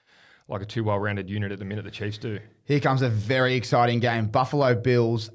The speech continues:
Speaker 2: at Miami Dolphins. This is gonna be fireworks. Again, a massive to-, I think it's a game total of fifty-three again or something around there.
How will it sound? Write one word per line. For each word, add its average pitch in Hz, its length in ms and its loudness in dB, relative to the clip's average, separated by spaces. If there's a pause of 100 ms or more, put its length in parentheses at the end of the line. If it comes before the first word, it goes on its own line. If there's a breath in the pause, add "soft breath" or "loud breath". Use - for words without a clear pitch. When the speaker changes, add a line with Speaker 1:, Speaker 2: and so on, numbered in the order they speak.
Speaker 2:
at 123 320 -2
Miami 113 480 2
Dolphins. 107 840 0 (880)
This 120 540 -2
is 120 320 2
gonna 123 420 2
be 113 240 -2
fireworks. 117 1160 -2
Again, 120 640 0
a 120 80 0
massive 135 800 0
to-, 127 340 2
I 117 260 -2
think 131 160 -2
it's 117 140 -4
a 123 60 -4
game 120 360 -2
total 117 380 0
of 110 100 -2
fifty-three 113 920 -4
again 107 340 -2
or 110 160 -4
something 113 360 -6
around 107 340 0
there. 107 260 0